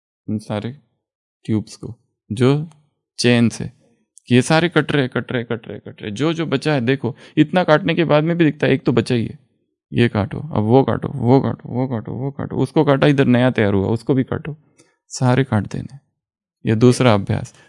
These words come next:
तीसरा अभ्यास, आत्मा शरीर को छोड़ती जा रही है,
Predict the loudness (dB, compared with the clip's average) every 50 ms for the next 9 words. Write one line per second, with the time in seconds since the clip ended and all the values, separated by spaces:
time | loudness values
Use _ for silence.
0 | _ _ 4 6 6 6 6 6 6 6 6 4 4 4 4 4 2 -2 -8 -12
1 | -14 -18 _ _ _ _ _ _ _ _ _ _ _ _ _ _ _ _ -2 0
2 | 0 0 0 2 2 2 4 4 2 0 -2 -6 -8 -8 -2 0 2 4 4 4
3 | 4 2 2 0 2 2 2 2 0 -4 -8 -8 -2 2 4 4 4 4 2 2
4 | 2 2 4 4 4 4 2 0 -2 -4 -6 -8 -12 -16